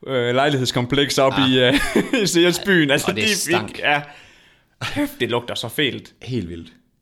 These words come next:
Speaker 2: Ved du hvad, så da jeg googlede, jeg googlede jo lige sådan, "bil i brand", du ved, "kan bil springe?" og bo.
Speaker 1: Mhm.
Speaker 2: Jeg vil bare have det. Så står der inde på, øh, på, hvad det hedder, Wikipedia. "Det eneste måde, at en bil i brand kan være farlig på,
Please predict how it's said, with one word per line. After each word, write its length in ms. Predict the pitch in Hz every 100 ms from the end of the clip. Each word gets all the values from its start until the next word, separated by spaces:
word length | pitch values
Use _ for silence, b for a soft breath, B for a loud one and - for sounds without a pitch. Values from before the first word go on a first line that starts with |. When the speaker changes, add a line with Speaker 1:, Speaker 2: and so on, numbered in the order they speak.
| -
Speaker 2:
Ved 80 |
du 40 | 120
hvad, 60 | 107
så 180 | 117 - -
da 60 | 101
jeg 120 | 98
googlede, 480 | 123 131 113 85 87 - _ -
jeg 140 | 92
googlede 320 | 117 113 92
jo 60 | 57
lige 200 | 69 82
sådan, 320 | - 76 76 -
"bil 180 | - -
i 40 | 76
brand", 240 | - 69 - _ _ _ _
du 40 | -
ved, 80 | -
"kan 180 | 85
bil 160 | 90 82
springe?" 340 | - 87 76
og 140 | 71 -
bo. 360 | 90 76 76 -
Speaker 1:
Mhm. 100 | 139
Speaker 2:
Jeg 100 | 131
vil 60 | 123
bare 200 | 98 110
have 120 | 98
det. 120 | 80 - b b b b -
Så 120 | 127
står 160 | 147
der 80 | 110
inde 140 | 101 104
på, 260 | 101 92
øh, 640 | 90 87 87 87 82 85 85 85 87 90 - _ -
på, 100 | 90
hvad 80 | 82
det 60 |
hedder, 100 | 87
Wikipedia. 500 | 87 87 117 90 87 92 _ _ _ _ _ -
"Det 180 | - 147
eneste 360 | 175 165 -
måde, 280 | 101 104 110
at 140 | 98 95
en 220 | 95 -
bil 200 | 123 98
i 60 |
brand 220 | - 101 101
kan 120 | 85
være 100 | 80
farlig 300 | - 113 123
på, 240 | 104 -